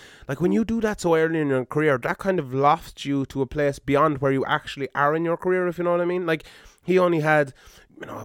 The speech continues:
pr-, probably less than an hour's experience inside in, in the cage, and he's fought, what, five or six fights or whatever it is. That's not much experience to be kind of vaulting yourself into a position where people are talking about him fighting Paddy Pimblett and, and different people like that.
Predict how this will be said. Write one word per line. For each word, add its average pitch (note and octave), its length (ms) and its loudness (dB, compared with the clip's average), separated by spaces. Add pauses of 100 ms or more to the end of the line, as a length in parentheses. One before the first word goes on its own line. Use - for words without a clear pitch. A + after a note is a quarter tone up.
pr-, - 320 -10
probably D3 280 -2
less D#3 220 -2
than D3+ 120 -4
an D3 80 2
hour's D3 320 6
experience D3 560 2
inside C#3 380 2
in, C3+ 260 -2
in C#3 340 0
the C#3 60 0
cage, D#3+ 300 0
and C#3+ 80 -4
he's B2 100 -6
fought, C#3+ 260 2 (100)
what, A#2 180 -8
five C3+ 240 -2
or - 20 -8
six C3+ 220 -10
fights D#3 240 0
or D3 40 -2
whatever C3+ 280 0
it B2 60 -4
is. - 140 -8 (300)
That's G3+ 240 -6
not C4 320 0
much G3 440 0
experience D#3+ 640 4
to B2 40 -6
be B2 80 -2
kind C#3+ 220 -2
of B2+ 60 -2
vaulting C#3 360 2
yourself C3+ 340 0
into C#3 180 2
a B2+ 80 -2
position C3+ 300 -4
where A#2 80 -8
people A#2+ 280 -4
are A2+ 40 -2
talking D3 340 4
about C3+ 220 8
him B2 160 2
fighting A2+ 320 0
Paddy B2 280 0
Pimblett B2+ 360 0
and, A2 200 -4
and A2+ 160 -2
different C3+ 240 -2
people C3 240 -2
like A#2 140 0
that. B2 200 2